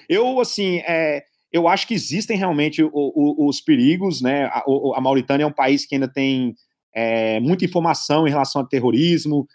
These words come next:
né? A ter membros do, da Al-Qaeda, entre outros pontos. É um país pobre, né? Mas, assim, eu me senti confortável em todos os momentos, eu particularmente falando, né? E é um país que eu aprendi a gostar, e a experiência, ela é i-, sensacional,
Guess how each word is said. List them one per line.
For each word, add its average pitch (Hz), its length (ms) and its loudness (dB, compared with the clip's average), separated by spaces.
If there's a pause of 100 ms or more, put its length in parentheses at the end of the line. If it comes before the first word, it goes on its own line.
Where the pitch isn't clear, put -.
(140)
né? 135 160 2
A 127 120 2
ter 147 160 0
membros 147 460 0
do, 127 300 2
da 123 80 0
Al-Qaeda, 139 840 0
entre 131 640 2
outros 131 420 -2
pontos. 147 460 -2 (340)
É 131 40 -2
um 139 80 -2
país 160 200 0
pobre, 165 600 0 (340)
né? 135 140 0
Mas, 160 260 0
assim, 175 160 -2
eu 165 100 4
me 170 60 2
senti 180 320 -4
confortável 151 680 0
em 139 80 -2
todos 156 220 0
os 151 80 -4
momentos, 131 520 0
eu 123 160 2
particularmente 120 560 -2
falando, 117 440 0
né? 135 180 -2 (300)
E 135 640 2
é 127 80 0
um 143 80 -2
país 143 300 0
que - 80 -4
eu 147 140 2
aprendi 143 500 -2
a 175 60 0
gostar, 160 580 0 (260)
e 151 120 0
a - 20 4
experiência, 214 540 -2
ela 214 140 0
é 202 260 0 (260)
i-, 196 140 -14 (160)
sensacional, 202 800 0